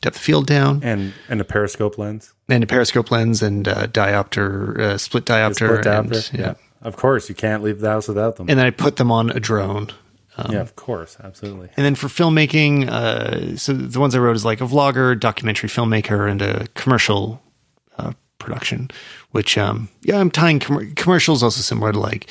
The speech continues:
Speaker 1: um, film, like, big budget film. 'Cause the ne-, the needs get a little bit similar. So, like, vlogger is, uh, you know, kinda like Instagrammer. You totally can make it work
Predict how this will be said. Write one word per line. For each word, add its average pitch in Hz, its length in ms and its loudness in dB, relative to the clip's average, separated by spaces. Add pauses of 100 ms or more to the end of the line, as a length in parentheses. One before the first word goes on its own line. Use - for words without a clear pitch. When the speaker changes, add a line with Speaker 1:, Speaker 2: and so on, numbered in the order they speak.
(320)
Speaker 1:
um, 104 360 0 (380)
film, - 640 -2
like, - 200 -6
big - 180 -2
budget - 300 -4
film. - 340 -4 (1120)
'Cause 110 260 -2
the 127 120 0
ne-, 135 200 0
the 123 100 0
needs 127 200 4
get 113 120 0
a 110 40 2
little 110 140 0
bit 107 120 -6
similar. 110 320 0
So, 117 200 0
like, 113 140 2
vlogger 120 720 2
is, - 760 -4
uh, 180 280 0
you 196 120 2
know, 120 100 2
kinda 131 180 0
like 131 160 2
Instagrammer. 104 580 -2
You 110 80 -2
totally 160 560 2
can 147 240 2
make 131 220 0
it 156 40 0
work 113 300 -2